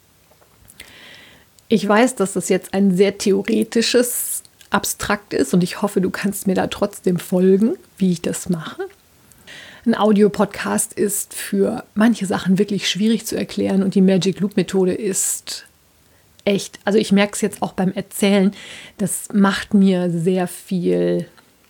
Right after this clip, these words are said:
ja, ich muss sehr viel nachdenken, damit ich das so formuliere, damit man das ansatzweise verstehen kann, was ich da jetzt gerade erzählen möchte.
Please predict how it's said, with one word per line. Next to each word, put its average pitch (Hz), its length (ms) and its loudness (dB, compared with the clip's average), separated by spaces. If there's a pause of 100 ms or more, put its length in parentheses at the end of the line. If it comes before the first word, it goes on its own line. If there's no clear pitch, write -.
(1080)
ja, 190 280 0
ich - 140 -4
muss 202 180 2
sehr 220 140 4
viel 190 180 0
nachdenken, 202 680 0
damit 190 240 2
ich - 100 -10
das 175 220 -4
so 220 140 4
formuliere, 202 880 0
damit 170 240 -4
man 180 120 0
das 175 220 -4
ansatzweise 185 680 2
verstehen 196 540 2
kann, 175 220 0
was - 160 -4
ich 190 120 -4
da 180 100 -6
jetzt 180 220 -6
gerade 180 240 -4
erzählen 180 460 0
möchte. - 340 -6